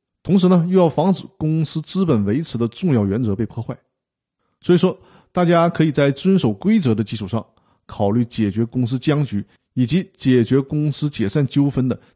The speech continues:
第二种方式，也就是由公司来收购股权。但是游戏规则一定要遵守。那下一期的音频呢，我将和大家分享解散公司纠纷的第三种方式。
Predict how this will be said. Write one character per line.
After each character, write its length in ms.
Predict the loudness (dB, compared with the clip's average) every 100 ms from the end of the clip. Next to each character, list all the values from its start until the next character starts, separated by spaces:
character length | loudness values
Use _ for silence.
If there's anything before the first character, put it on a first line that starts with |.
| _
第 100 | 0
二 120 | 0
种 120 | 0 -4
方 160 | -6
式， 160 | -6 -10 _
也 100 | -8
就 120 | -8
是 120 | -10 -12 _ _
由 200 | 0 0
公 380 | 0 0 2 2
司 260 | 0 -8 -10 -8
来 120 | -8
收 160 | -6 -8
购 80 |
股 100 | -10
权。 160 | -12 -20 _ _ _ _
但 140 | 0
是 160 | 0 -4 _ _ -4
游 300 | 2 2 2
戏 200 | -2 -6
规 240 | 0 0
则 120 | 0 -12 _
一 140 | -4
定 80 | -4
要 40 |
遵 160 | -4 -8
守。 140 | -14 -20 _ _ _ _ _ _ _ _ _ _
那 100 | -4
下 300 | -2 2 2
一 60 | 2
期 140 | 0
的 60 | 0
音 160 | 2 0
频 160 | 0
呢， 100 | 0 -2
我 140 | -4
将 120 | -2
和 120 | -2 -2
大 120 | 0
家 140 | -2
分 180 | -2 -2
享 160 | -4 -8 -20 _
解 260 | -6 -2 -2
散 300 | 0 0 0
公 340 | -2 -2 -2
司 180 | -4 -6
纠 220 | -2 0
纷 180 | 0 -4
的 80 | -6 _ _ _
第 100 | -6
三 220 | -2 -2
种 100 | -4
方 160 | -10
式。 140 | -20